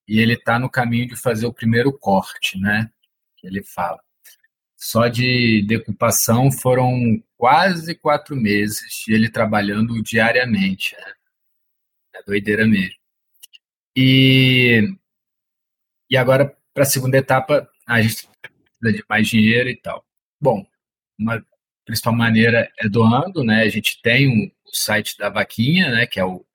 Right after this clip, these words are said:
site do abacaxi, posso depois passar o link direitinho. Algumas pessoas fizeram doações direto, né? Através de depósito em conta,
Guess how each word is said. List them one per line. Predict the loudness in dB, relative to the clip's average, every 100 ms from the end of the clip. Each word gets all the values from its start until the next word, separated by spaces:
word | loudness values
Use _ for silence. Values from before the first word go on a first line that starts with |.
| _ _
site | -10 -6 -6 -4
do | -2
abacaxi, | -2 -2 -2 -2 0 -2
posso | 0 -2 -2 -4
depois | -8 -6 -8
passar | -6 -6 -4 -2
o |
link | 0 -2 -4 -8
direitinho. | -2 -2 -2 0 0 2 -2 -8 -20 -20 -20 -20 -20 _ _ _ _
Algumas | -2 0 2 0
pessoas | 0 -2 2 0
fizeram | 0 -2 0 2 2
doações | 2 0 0 -2 -2
direto, | 0 0 2 0 -2 -6 -6
né? | -2 -4 -6 _ _ _ _
Através | -6 -2 0 0
de | -4
depósito | -8 -4 -4 -4 -4 -6
em |
conta, | -6 -2 0 2 2 0 -4 -8 -8 -14